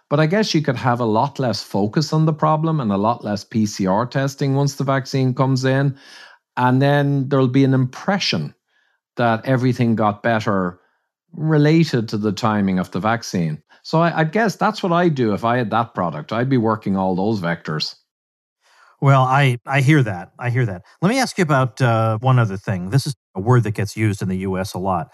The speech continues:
Speaker 2: the word super spreader, that there are certain events that are super spreader events that spread the virus to a whole lot of people in a very short amount of time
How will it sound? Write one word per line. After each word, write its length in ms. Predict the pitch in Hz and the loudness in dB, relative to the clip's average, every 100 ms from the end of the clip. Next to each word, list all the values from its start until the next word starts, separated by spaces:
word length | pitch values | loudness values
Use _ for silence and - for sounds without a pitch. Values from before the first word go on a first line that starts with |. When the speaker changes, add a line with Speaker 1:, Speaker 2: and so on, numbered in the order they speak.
| - _ _ _ | -20 _ _ _
Speaker 2:
the 80 | 190 | -2
word 240 | 113 107 | 0 2
super 480 | - - 190 - 120 | 0 2 2 2 -4
spreader, 520 | - - 101 71 - _ _ _ - | -4 -4 -4 -6 -16 _ _ _ -10
that 140 | 104 | -2
there 120 | 117 | -2
are 40 | 104 | 0
certain 340 | - 156 139 | 0 0 2
events 380 | 117 117 113 - | 2 2 0 -2
that 140 | 101 | -6
are 220 | 90 90 - _ | -4 -8 -14 _
super 540 | - - 175 156 113 | -8 0 0 2 -2
spreader 460 | - - 110 92 87 | -4 -2 -2 0 -4
events 500 | 82 82 71 - - | -6 -10 -8 -12 -12
that 120 | - _ _ _ _ _ | -16 _ _ _ _ _
spread 480 | - - 127 151 | -12 -2 2 4
the 80 | 135 | 2
virus 420 | 120 120 120 110 | 2 2 2 0
to 100 | - | -4
a 40 | 101 | -4
whole 200 | 117 123 | -2 2
lot 160 | 113 | 0
of 100 | 104 | 0
people 460 | - 113 107 107 107 | -4 -8 -2 -2 -2
in 120 | - | -6
a 60 | 90 | -8
very 280 | 95 107 104 | -4 -2 -2
short 280 | - 113 | 0 0
amount 220 | 101 98 92 | 2 -2 -4
of 80 | |
time 440 | - 117 110 104 | 0 2 2 0